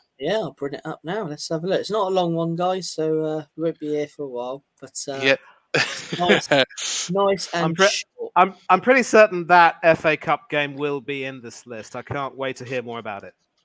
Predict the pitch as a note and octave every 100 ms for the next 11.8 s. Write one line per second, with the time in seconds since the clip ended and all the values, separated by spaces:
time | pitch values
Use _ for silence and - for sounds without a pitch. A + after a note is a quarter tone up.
0 | _ _ _ _ _ - A#2+ G#2+ - C#3
1 | - - A#2+ - - - - A2 - A2+
2 | B2 G#2 G#2+ - - - A#3 A3+ F3 -
3 | D3+ - - - - - _ _ _ _
4 | _ - - E3+ F3+ F3 - - E3+ E3
5 | - E3 - - C#3+ C#3 C3+ C3+ - C#3+
6 | C#3 - B2 A#2 A2 - - - - B2+
7 | B2+ C3+ - B2+ B2 A#2 A2 _ _ _
8 | _ - A#2+ A#2+ A#2+ A#2 A2+ A2 _ _
9 | _ _ _ - _ _ _ _ _ _
10 | _ - G2 - C3+ B2 A#2+ A2+ - _
11 | _ A#2+ B2 B2 B2 B2+ B2 A#2+